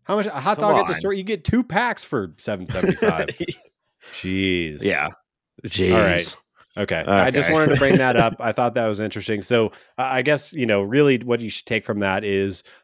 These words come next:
Speaker 1: uh, go to Busch Stadium and fill up on beer. Who needs food?
Speaker 2: I'm bringing in my own hot dogs.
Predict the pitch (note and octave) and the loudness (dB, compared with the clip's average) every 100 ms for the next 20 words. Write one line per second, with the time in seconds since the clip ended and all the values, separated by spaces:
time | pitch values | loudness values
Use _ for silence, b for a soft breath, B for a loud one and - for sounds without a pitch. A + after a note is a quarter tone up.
0 | - G2+ G2 G2 E2+ A#2+ C3+ D3 - A#2+ | -8 -4 -2 -2 0 0 2 0 -2 -2
1 | B2+ C#3 C3+ - A#2+ C3+ C#3+ C3+ C3 D3 | -2 0 -4 -2 0 2 2 0 0 0
2 | F#2+ F2 C3+ C#3+ D3+ - F2 D#2 D2 _ | 0 0 0 0 -2 -6 -8 -10 -14 _
3 | _ _ _ _ _ _ _ _ _ - | _ _ _ _ _ _ _ _ _ -4
4 | D3 E3+ C#3+ B2+ B2+ C3 C#3+ D3 G#2+ E2+ | -2 0 0 0 0 0 2 0 0 -4
5 | E2+ E2 E2+ | -10 -12 -16